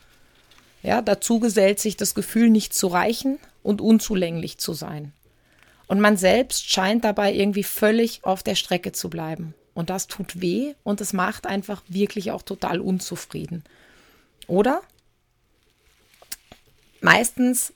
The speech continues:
resultiert diese Abwärtsspirale aus drei großen Fehlern, die Eltern machen. Und die mag ich dir heute in dieser Folge verraten, damit du sie in Zukunft vermeiden kannst und mit einer guten Energie und mit Spaß für dein Kind da sein kannst.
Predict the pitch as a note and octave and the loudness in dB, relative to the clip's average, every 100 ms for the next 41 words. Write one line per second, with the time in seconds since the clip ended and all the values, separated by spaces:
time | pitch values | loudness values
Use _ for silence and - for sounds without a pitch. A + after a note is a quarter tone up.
0 | - G#3 G#3 G3+ A3+ A3 G#3 F3+ - G3 | 0 0 0 -2 -2 0 -2 -4 -4 -6
1 | - A#3 - - G#3 G3 G3+ G3 F#3+ - | -4 -4 -4 -4 -4 -2 -2 -2 -4 -8
2 | - F3 A3+ - F3+ G#3 - G#3 - F#3 | -6 -2 -2 -4 -4 -2 -2 -2 -2 -2
3 | G#3 G3+ G3 F3+ F#3 F3+ F3 E3 - C#4+ | -2 -2 -2 -2 -4 -6 -8 -10 -12 -14
4 | F4+ - - - - G#3+ G3 A3+ A3 F#3+ | -16 -20 -20 -20 -6 -4 0 2 2 0
5 | - C4+ - C#4 B3 A#3 G3+ A3 A#3+ A3 | -4 -6 -4 -2 -2 0 2 2 0 -2
6 | G3+ G#3 G3+ - G3 G3 F#3 F#3 E3+ E3+ | -2 -2 -4 0 0 0 -4 -6 -4 -4
7 | B3 A#3+ G#3+ G#3 - G#3+ G#3+ G#3 - G#3 | 0 0 2 0 -2 -2 0 0 -2 -4
8 | G3 - F3+ F3+ F3 A#3+ A#3 G3+ G#3+ - | -4 -4 -4 -2 -2 -2 -4 -4 -4 -2
9 | G3+ G#3+ F#3 F3+ A3 A3+ A#3+ G3 G3 F#3 | -2 0 -2 -2 -2 -2 -2 -2 -4 -4
10 | - G#3 F#3+ F#3+ - - - G#3+ - - | -4 -2 -2 -2 -4 -4 -2 -2 -2 -4
11 | F#3 F3 G3 G3+ - G3 F#3+ - D3 F3 | -4 -2 -4 -4 -2 -2 -2 -6 -4 -4
12 | E3+ D#3 D#3 - D#3+ D3 - | -4 -8 -10 -12 -12 -12 -14